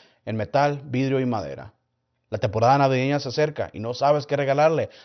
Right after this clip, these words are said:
a esa persona especial en tu vida. Déjame te digo, una botella o un vaso para el café personalizados al gusto, con tu propio nombre, equipo favorito, flor favorita,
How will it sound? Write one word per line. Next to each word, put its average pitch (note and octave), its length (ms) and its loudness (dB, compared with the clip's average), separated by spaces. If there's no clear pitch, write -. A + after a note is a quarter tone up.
a G2+ 120 0
esa D3 240 0
persona D3+ 300 0
especial C3+ 400 0
en C3+ 140 -2
tu C3 100 0
vida. C#3 380 0
Déjame F3 340 2
te C3+ 140 0
digo, F2 340 -6
una G3 300 -2
botella E3 680 2
o G2 80 0
un C#3 180 0
vaso D3 320 4
para B2+ 140 0
el A2+ 80 -6
café B2 320 -2
personalizados D#3 1040 2
al D#3+ 260 0
gusto, D#3+ 600 -8
con C3 160 -4
tu A2+ 120 -8
propio C3 440 2
nombre, D#3+ 540 4
equipo B2+ 360 -4
favorito, C3+ 760 -2
flor G3+ 260 4
favorita, C#3 760 2